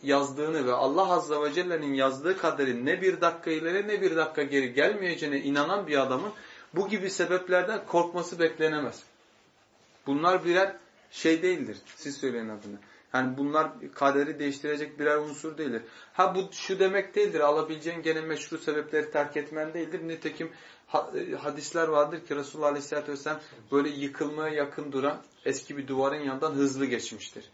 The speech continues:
Niye hızlı geçtiği sorulunca duvarı söylediği ve sahabenin de kaderi delil getirdiğinde hani bunun sebepleri terk etmenin gerek,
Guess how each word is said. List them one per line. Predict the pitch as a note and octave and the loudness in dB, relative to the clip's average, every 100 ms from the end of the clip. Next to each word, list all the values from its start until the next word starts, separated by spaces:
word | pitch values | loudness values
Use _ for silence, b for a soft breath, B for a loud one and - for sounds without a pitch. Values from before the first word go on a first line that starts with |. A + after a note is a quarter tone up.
| B B B | B B B
Niye | C#3 D3 | 0 2
hızlı | C#3+ C#3 C#3+ | 0 -4 -4
geçtiği | C#3+ C3+ D3+ | -4 -4 -8
sorulunca | C#3 D3+ C#3+ D#3+ D#3 C#3 | -6 -4 -4 -4 -6 -2
duvarı | C#3+ D3 | 0 0
söylediği | C#3+ C3+ B2 A#2 C#3 E3 B B B | -2 -2 -2 -2 -4 -6 B B B
ve | C3 | -6
sahabenin | - C3+ C#3 C#3+ D3 | -2 0 0 0 -2
de | D3+ C#3+ | -4 0
kaderi | C#3 C3 C#3+ C#3 | 0 2 0 0
delil | C3+ C#3+ C3+ | -2 -2 -2
getirdiğinde | C3+ C#3 B2+ B2+ C3 D#3 F3 B B B | -2 -2 -4 -4 -4 -6 -8 B B B
hani | C3+ C3+ | -4 -2
bunun | C#3 D3 | -4 -4
sebepleri | D3 C#3 C#3 C#3+ C#3 D3 - | -2 0 0 0 -2 -2 -4
terk | C3+ C3 C#3 | -4 -2 -6
etmenin | C#3 C#3 C#3+ C3+ | -4 -4 -4 0
gerek, | C3+ C3+ | 0 0